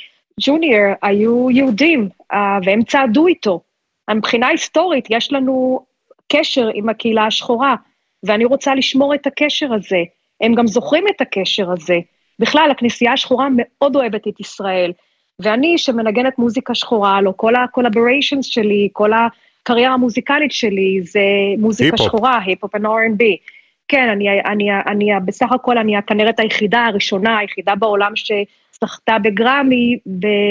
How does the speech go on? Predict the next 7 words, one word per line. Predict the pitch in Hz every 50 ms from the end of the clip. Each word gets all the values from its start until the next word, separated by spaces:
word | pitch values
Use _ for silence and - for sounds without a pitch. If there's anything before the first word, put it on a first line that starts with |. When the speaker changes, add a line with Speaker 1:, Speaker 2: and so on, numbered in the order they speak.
| 208 208 - -
Speaker 1:
בהיפ-הופ | 185 180 208 202 196 240 247 233 - - 233 226 220 -
קטגורי. | - 247 240 247 247 208 196 196 190 185 170 175 - _ _ _ _ _ _ _ _
ואני | 190 170 180 190 202 202 196 196 190 196 190 190 190 185 190 190 196 196 190 190 190 180 -
הופעתי, | 185 180 - - - 269 - - - - - 240 220 214 202 190 185 175 - _ _ _
ניגנתי, | 185 190 180 180 233 233 247 254 240 - - 226 214 202 180 165
הקלטתי | 165 - - 254 262 285 - 285 254 - - 226 214 202 196 190 - - - _ _ _ _ _ _ _
עם | 214 220 226 226